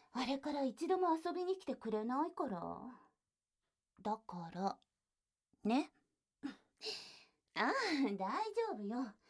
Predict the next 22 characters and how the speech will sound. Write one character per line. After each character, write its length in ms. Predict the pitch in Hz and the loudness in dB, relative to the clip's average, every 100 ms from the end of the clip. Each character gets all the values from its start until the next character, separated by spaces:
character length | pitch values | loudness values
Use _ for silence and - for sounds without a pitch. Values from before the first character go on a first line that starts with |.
| - - - | -20 -20 -4
あ 120 | 262 285 | 2 4
の 140 | 381 | 4
人 200 | 392 294 | 2 2
に 120 | 240 | 4
は 180 | 208 185 - | 4 2 0
体 360 | 220 277 330 | 2 4 4
を 60 | 320 | 4
引 120 | 320 | 2
き 80 | 320 | -4
締 160 | 320 339 | 0 0
め 120 | 349 | 4
た 160 | 381 | 6
い 140 | 302 370 | 6 4
っ 20 | |
て 180 | 381 226 | 0 -4
言 60 | |
っ 20 | 175 | -4
て 220 | - 214 | -4 0
あ 100 | 214 | 0
る 80 | 196 | -2
か 120 | 170 | -10
ら。 180 | 180 | -10